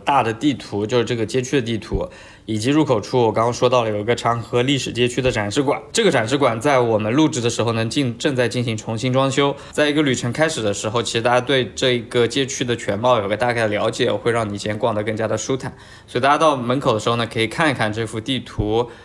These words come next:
其实它是一个不大的片区，基本只有两条主街，所以全趟走下来呢，大概是一个小时左右的路程。那当然，如果你中途特别喜欢一个位置，你可以停留打卡，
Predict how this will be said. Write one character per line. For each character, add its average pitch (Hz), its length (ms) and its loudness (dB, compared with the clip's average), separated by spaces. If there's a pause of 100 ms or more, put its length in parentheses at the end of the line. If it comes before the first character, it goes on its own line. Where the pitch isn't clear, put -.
其 - 120 -2
实 160 60 0
它 175 140 4
是 180 80 2
一 - 20 2
个 131 60 -2
不 120 120 -6
大 151 160 2
的 135 80 0
片 107 300 -4
区， 113 220 -6
基 151 180 -4
本 139 160 0
只 107 100 -4
有 120 80 2
两 101 200 -2
条 107 180 -2
主 101 240 -8
街， 117 300 -4 (180)
所 - 160 -2
以 123 60 0
全 110 240 -2
趟 135 180 0
走 92 180 -6
下 107 180 -2
来 92 160 -4
呢， 101 120 -4
大 107 160 0
概 104 180 0
是 - 160 -6
一 110 80 -2
个 117 80 -2
小 101 160 -4
时 107 160 -8
左 107 140 -4
右 98 80 0
的 110 80 -2
路 120 140 -2
程。 - 180 -10 (420)
那 127 80 -2
当 131 140 2
然， 147 100 2
如 131 140 0
果 131 100 0
你 113 140 -2
中 123 180 0
途 120 140 -6
特 135 160 0
别 123 80 4
喜 120 160 -2
欢 95 220 -4
一 - 20 -4
个 107 100 0
位 117 140 2
置， 110 180 -8
你 98 80 -4
可 95 140 -8
以 110 100 0
停 107 220 -8
留 107 240 0
打 101 180 0
卡， 92 300 -10